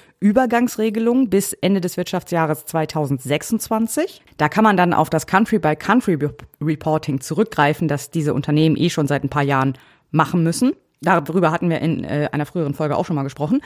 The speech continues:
Dann gibt es auch noch die Regelung, dass wenn es in einem Land quasi offensichtlich ist, dass diese mehr als diese fünfzehn Prozent an Steuern gezahlt haben,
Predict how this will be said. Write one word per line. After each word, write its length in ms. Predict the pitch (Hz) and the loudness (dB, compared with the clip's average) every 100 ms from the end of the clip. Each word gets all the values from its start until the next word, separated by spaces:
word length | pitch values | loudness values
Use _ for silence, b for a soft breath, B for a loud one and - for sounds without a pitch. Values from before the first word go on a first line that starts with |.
| B B | B B
Dann 240 | 175 233 | 2 4
gibt 140 | 233 196 | 2 -2
es 180 | - | -2
auch 140 | 175 247 | 2 2
noch 140 | 254 | 2
die 100 | 220 | -2
Regelung, 400 | 202 202 202 196 | -2 0 0 0
dass 300 | 185 175 170 | -2 -4 -2
wenn 120 | 185 185 | -2 -2
es 100 | - | -4
in 140 | 180 | -4
einem 240 | 127 160 147 | -2 0 0
Land 320 | 151 208 - | 0 0 0
quasi 420 | 190 190 175 180 - | 2 2 2 0 2
offensichtlich 800 | 196 196 160 202 - - 226 - | 2 2 0 0 0 -6 -6 -4
ist, 200 | - 196 | -4 -4
dass 160 | 190 | -4
diese 220 | - 185 | -4 -2
mehr 260 | 170 160 202 | 0 2 0
als 200 | 165 - | -2 -4
diese 180 | 185 165 | -2 -2
fünfzehn 400 | - 202 - 175 | 0 -2 -2 -4
Prozent 420 | - - 170 - | -4 -4 -4 -2
an 120 | 147 | -4
Steuern 440 | 135 - 170 233 208 | -4 -2 0 0 0
gezahlt 540 | - - 151 208 - | -4 -4 0 -2 0
haben, 320 | 233 226 247 | 0 4 2